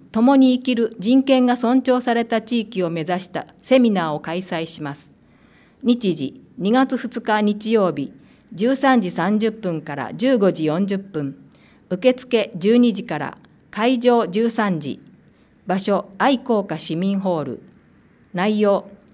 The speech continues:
小学生による十代の主張意見発表。講演会、ダニエルが語る多文化共生。講師、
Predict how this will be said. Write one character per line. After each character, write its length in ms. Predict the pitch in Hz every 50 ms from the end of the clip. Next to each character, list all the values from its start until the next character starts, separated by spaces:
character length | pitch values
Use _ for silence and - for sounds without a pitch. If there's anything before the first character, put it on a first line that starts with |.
| _ _ _ _ _ _
小 260 | - - 240 254 285 277
学 240 | 285 285 285 294
生 240 | 269 - 233 196 180
に 160 | 170 160 151
よ 100 | 147 147
る 200 | 147 143 143 - - 156
十 240 | 156 254 285 285 240
代 260 | 202 190 170 165 156
の 160 | 156 139 139
主 160 | 143 - 170
張 320 | 170 - 208 196 185 180 -
意 100 | 170 185
見 240 | - 240 240 247 233
発 220 | 202 220 226 - - - 165
表。 200 | 147 139 - - - - _ _ _ _ _ - _ _ _ _ _ _ _ _ -
講 240 | - 262 269 277 277
演 240 | 269 254 214 185 -
会、 260 | - 131 131 117 - - - _ _ _ _ _ _ -
ダ 140 | - 220 269
ニ 180 | 302 294 269 254
エ 80 | 226
ル 100 | 190 185
が 120 | 170 165 160
語 120 | - 160 156 - 160 143
る 200 | 143 147 - - -
多 120 | 180 170
文 240 | 185 247 262 262 254
化 140 | 262 247 254
共 260 | 254 254 226 196 175
生。 340 | - - 147 131 120 - - - _ _ _ _ _ _ _ _ _ _ _ _ _ _
講 240 | - 269 262 233 220
師、 260 | - - - -